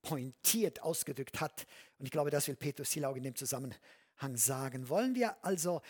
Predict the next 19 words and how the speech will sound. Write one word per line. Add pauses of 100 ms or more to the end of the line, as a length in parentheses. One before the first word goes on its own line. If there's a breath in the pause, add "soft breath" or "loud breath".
(180 loud breath)
dieses
Mahl
nicht (340 soft breath)
leichtfertig
zu
uns
nehmen?
Es
ist
wichtig,
dass
wir
gerade
auch
angesichts
der
Mahlfeier (440 loud breath)
ganz
bewusst